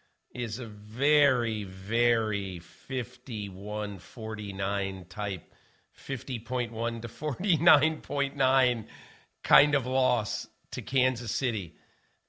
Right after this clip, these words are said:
And, and so, look, y-, you could argue that since week three, they're the best team in football.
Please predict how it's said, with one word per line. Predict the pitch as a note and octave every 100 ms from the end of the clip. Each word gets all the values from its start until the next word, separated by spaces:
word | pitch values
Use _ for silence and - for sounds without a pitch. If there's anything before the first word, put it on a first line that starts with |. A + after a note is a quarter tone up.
| -
And, | C3+ B2+ B2 A#2+ A2 - _
and | - B2 A#2
so, | - D3+ C3+
look, | D3 E3 B2+
y-, | C3 D#3+
you | D#3+ C#3+ D3 D#3+
could | E3+ F#3+
argue | F3 F3+ D#3 B2+ F#2 D#2 _ _ _ _ _
that | - B2+ B2+ B2 - -
since | - D3 B2
week | C3 C#3 C3
three, | - D#3 D3+ A#2+ G2 - _ _ _ _
they're | - B2
the | B2
best | B2+ A#2+ -
team | C3 B2+
in | A#2+
football. | A2 C3 B2+ - F2+ D#2